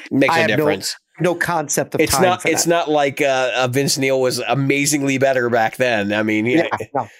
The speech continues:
Speaker 2: no, he was not. Um, but Tommy was on the top of his game. He did the, the spinning cage, and he was drumming, and, and he had a thing, uh,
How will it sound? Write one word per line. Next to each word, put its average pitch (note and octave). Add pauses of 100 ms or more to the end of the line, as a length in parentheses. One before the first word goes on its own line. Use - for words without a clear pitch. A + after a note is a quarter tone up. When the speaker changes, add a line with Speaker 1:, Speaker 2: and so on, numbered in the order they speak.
(280)
Speaker 2:
no, C#3+ (520)
he D3
was D#3+
not. B2+ (360)
Um, D3+ (460)
but D3+
Tommy F#3+
was F3
on D3+
the -
top D3+
of -
his C#3
game. C#3
He D#3
did F#3+
the, E3+
the E3
spinning E3+
cage, D#3
and C#3+
he C#3+
was D3
drumming, C#3 (460)
and, -
and E3 (880)
he E3+
had E3
a D#3
thing, D3+ (140)
uh, C3